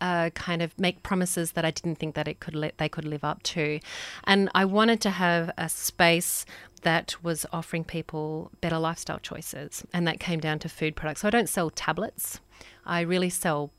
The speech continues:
Speaker 2: uh, food products, nutritional products, and also just really good quality kind of organic perfumes and, and options for people who wanna live a bit of a cleaner life or make better choices in their lifestyle.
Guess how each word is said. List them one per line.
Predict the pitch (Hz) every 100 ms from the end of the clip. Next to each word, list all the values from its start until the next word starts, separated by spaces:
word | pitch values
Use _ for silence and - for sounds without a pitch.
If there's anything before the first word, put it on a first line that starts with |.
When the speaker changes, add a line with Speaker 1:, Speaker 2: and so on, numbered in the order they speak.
| -
Speaker 2:
uh, | 156 147
food | - 285 226
products, | 170 143 - - -
nutritional | 160 - 185 - 156
products, | 165 143 143 - -
and | 160 156
also | 160 - 160
just | 151 165 -
really | 165 156
good | 156 147
quality | - 151 147 147
kind | - 147
of |
organic | 147 151 147 -
perfumes | - 254 - 247 233 226 214
and, | 175 170 170
and | 185 175
options | 165 - 190 -
for | 180
people | 175 165 160
who | 165
wanna | 156 156
live | 151 151 - - - -
a | 151
bit | - 156
of |
a | 156
cleaner | - 185 160 147
life | 143 143 151 170
or |
make | 156 156
better | 151
choices | 147 147 143 156 151
in |
their | 147 151
lifestyle. | 147 - 143